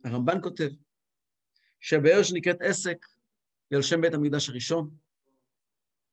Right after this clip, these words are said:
שנחרב בעקבות העסק שעסקו אותנו. והבאר השנייה נקראת שטנה על שם בית המקדש השני,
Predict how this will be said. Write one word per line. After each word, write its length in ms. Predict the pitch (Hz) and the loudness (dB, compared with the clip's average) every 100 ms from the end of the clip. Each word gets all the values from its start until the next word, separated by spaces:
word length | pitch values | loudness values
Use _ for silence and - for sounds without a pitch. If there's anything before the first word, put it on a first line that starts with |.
| _ _ _ - | _ _ _ -16
שנחרב 520 | 131 120 - 151 160 135 _ _ _ _ _ _ _ | -10 -8 -2 0 0 -4 _ _ _ _ _ _ _
בעקבות 500 | - 120 123 127 - - _ _ _ _ _ _ _ _ _ _ _ _ _ - | -18 -10 -8 -8 -10 -20 _ _ _ _ _ _ _ _ _ _ _ _ _ -4
העסק 400 | 147 - 135 - | -4 -4 -8 -10
שעסקו 480 | - 135 - - | -14 -14 -12 -4
אותנו. 320 | 160 151 143 143 - _ _ _ _ _ _ _ _ _ _ _ _ _ _ _ _ _ _ _ _ _ _ _ | -4 -2 -4 -6 -12 _ _ _ _ _ _ _ _ _ _ _ _ _ _ _ _ _ _ _ _ _ _ _
והבאר 680 | 123 156 156 147 143 160 196 | 0 4 6 4 4 4 4
השנייה 400 | 180 156 170 185 | 2 2 2 2
נקראת 340 | 175 - 175 | -2 2 0
שטנה 440 | 175 147 - 165 180 | 0 -8 -2 0 0
על 80 | 156 | 0
שם 180 | 160 | 0
בית 140 | 156 160 | 0 0
המקדש 280 | 151 143 127 | -2 -2 -4
השני, 440 | 120 127 143 151 | -6 -6 -6 -6